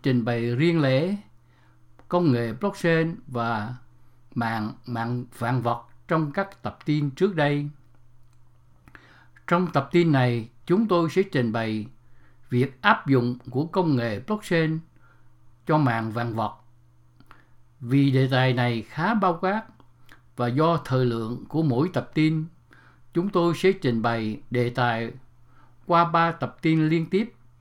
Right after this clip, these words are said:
hầu giúp các bạn có một cái nhìn chung về đề tài. Trong tập tin một trăm sáu mươi lăm này, chúng tôi giới thiệu công nghệ blockchain cho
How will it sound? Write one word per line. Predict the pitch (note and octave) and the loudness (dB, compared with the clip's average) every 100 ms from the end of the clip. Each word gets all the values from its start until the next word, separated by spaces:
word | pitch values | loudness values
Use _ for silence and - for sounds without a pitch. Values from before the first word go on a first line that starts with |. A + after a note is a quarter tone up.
| - - _ - | -20 -20 _ -20
hầu | - A#2+ A#2+ | -4 -2 0
giúp | C3+ B3 - | 0 -2 -4
các | G#3+ G3+ | -8 -4
bạn | G#2+ G#2 G#2 - - - - - - | -4 -2 -6 -10 -20 -20 -20 -20 -10
có | - G#3 | 0 2
một | D#3 A2 | 2 0
cái | F3+ | 0
nhìn | F3+ A#2+ A#2 G#2 | 0 0 0 -2
chung | G#2+ E3+ E3+ E3 E3 - - - _ - - B2+ - | 2 2 2 -2 -8 -20 -20 -20 _ -20 -20 -20 -6
về | A#2+ B2 A2+ | 0 0 0
đề | A2 A2+ | -2 -4
tài. | A2 A2 G2 G#2+ G#2 - - - - _ _ _ _ - _ _ - - - - | -2 -2 -2 -6 -10 -16 -20 -20 -20 _ _ _ _ -20 _ _ -20 -20 -20 -2
Trong | F3+ G3 | 0 4
tập | D3+ C3 | 2 0
tin | - F#3 | 2 4
một | D#3+ A#2 | 4 0
trăm | - F3+ D#3+ | 0 0 0
sáu | - G#3+ | 2 2
mươi | G#3 | 2
lăm | E3 D#3+ | 2 2
này, | C3+ A2+ G#2+ G#2 - - - - - | 2 0 -2 -6 -14 -20 -20 -20 -4
chúng | E3 G#3+ | -2 2
tôi | F3 E3 | 2 4
giới | E3 G#3 | 2 2
thiệu | - A#2+ A2 G#2+ - _ - - - - - - - | 2 0 0 -6 -12 _ -20 -20 -20 -20 -20 -20 -20
công | - E3+ D#3 | -2 2 2
nghệ | A#2+ A2 | 2 -2
blockchain | F3+ E3+ - D#3+ D#3 D3+ | -6 -6 -2 0 0 -2
cho | D#3+ D#3+ D#3+ D#3 | 0 2 2 -2